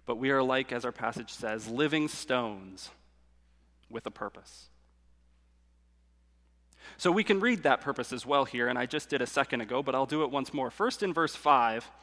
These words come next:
and then it repeats it in a different way in verse nine. It says this, "Our purpose is to be o-, to be offering spiritual sacrifices acceptable to God through Jesus Christ."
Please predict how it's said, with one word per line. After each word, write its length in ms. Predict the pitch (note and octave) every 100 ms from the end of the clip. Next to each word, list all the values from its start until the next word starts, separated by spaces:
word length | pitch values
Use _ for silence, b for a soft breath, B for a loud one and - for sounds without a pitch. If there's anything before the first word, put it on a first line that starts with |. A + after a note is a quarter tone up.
| -
and 100 | -
then 100 | E3
it 80 | E3+
repeats 420 | F3 E3 A#3+ -
it 120 | E3 A#2+
in 100 | C3+
a 60 |
different 300 | C3+ D#3 C#3
way 160 | B2 A#2+
in 100 | A#2+
verse 300 | A#2+ A#2 -
nine. 400 | A#2+ A2+ G2 G2 - _ b b b b _ B B B -
It 140 | C3
says 200 | E3+ D3
this, 180 | D3+ C3
"Our 80 | C3
purpose 400 | F3+ E3+ E3+ -
is 340 | C#3 C3 B2 B B
to 120 | -
be 240 | D3+ F3 E3+
o-, 300 | - B2 E3 - -
to 120 | E3+
be 140 | E3
offering 440 | D#3 G3+ - G3+ E3+
spiritual 520 | - - A3+ - A3
sacrifices 960 | - D3+ D3 C#3 - B2+ B2+ B2+ B2+ - _ _ _
acceptable 540 | C3 - G3+ G3 F3+ F3+
to 120 | -
God 380 | C#3 B2+ B2 A#2
through 280 | - - C3
Jesus 320 | A#2+ B2 A#2+
Christ." 560 | - G#2+ G2+ - -